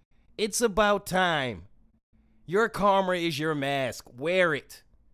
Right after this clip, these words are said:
Wear it in a house when you're alone, in fact. Wear it. I'm not mad at that. What I'm mad at is,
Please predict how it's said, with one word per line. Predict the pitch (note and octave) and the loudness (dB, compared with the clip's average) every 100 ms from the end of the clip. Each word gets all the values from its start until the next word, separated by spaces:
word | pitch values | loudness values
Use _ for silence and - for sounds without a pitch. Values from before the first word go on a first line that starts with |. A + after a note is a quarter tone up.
| _ _ _ - | _ _ _ -6
Wear | F#3+ | -2
it | A3+ | 0
in | G#3 | 2
a | F#3+ | 0
house | E3 F3 F3 | 2 0 0
when | E3+ D#3 | -6 -6
you're | D#3 | -2
alone, | C#3+ C3 C#3+ C#3+ B2 | -2 -2 -2 -2 -4
in | A2+ | -8
fact. | A#2+ G2 - - _ _ _ | -8 -10 -10 -20 _ _ _
Wear | - D#3 F#3+ F#3+ F#3+ | -2 4 6 8 6
it. | F#3 F#3 - - - _ _ _ | 4 0 -14 -16 -20 _ _ _
I'm | G2+ | -10
not | C3 C#3+ | -6 -2
mad | F3 F3 | 0 0
at | - | 0
that. | F3 D3+ - _ | 0 -2 -6 _
What | - D3+ | -6 -4
I'm | D#3 D#3 | -2 -2
mad | F#3+ A#3 A#3 | 0 0 0
at | D#3+ C#3 - - - _ - _ _ _ - | -2 -4 -8 -16 -20 _ -20 _ _ _ -10
is, | D3 D3 C3+ A#2+ | -6 -4 -6 -10